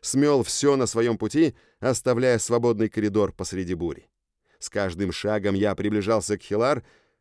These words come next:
а она вдруг усилила атаку, создав ещё парочку воинов. Девушка хоть и выглядела отстранённой, но всё видела и замечала малейшие перемены в сражении.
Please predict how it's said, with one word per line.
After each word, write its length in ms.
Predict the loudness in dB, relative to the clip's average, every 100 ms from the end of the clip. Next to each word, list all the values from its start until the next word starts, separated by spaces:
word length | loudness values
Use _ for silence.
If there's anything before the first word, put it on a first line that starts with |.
| _ -4
а 200 | -2 0
она 200 | -2 -2
вдруг 320 | 0 0 0
усилила 500 | -2 -2 0 0 0
атаку, 460 | -2 -4 0 0 -2
создав 480 | -4 -4 -2 -4 -2
ещё 400 | -6 -4 0 0
парочку 500 | 0 -2 -4 -6 -6
воинов. 520 | -4 -6 -8 -16 -20 _ _ _ _ _ _ _ _
Девушка 540 | -6 -4 -2 -4 -4 -4
хоть 260 | -2 -2
и 40 | -2
выглядела 540 | -2 -4 -4 -2 -2
отстранённой, 840 | -4 -8 -4 -2 -2 -2 -4 -8 _ _ _
но 180 | 0 0
всё 240 | 0 2 2
видела 420 | 2 0 0 0
и 80 | 2
замечала 480 | 0 0 0 0
малейшие 640 | 0 0 2 0 -2 -4 -2
перемены 500 | -2 -2 0 -2 -2
в 40 |
сражении. 640 | -4 -4 -4 -6 -10 -20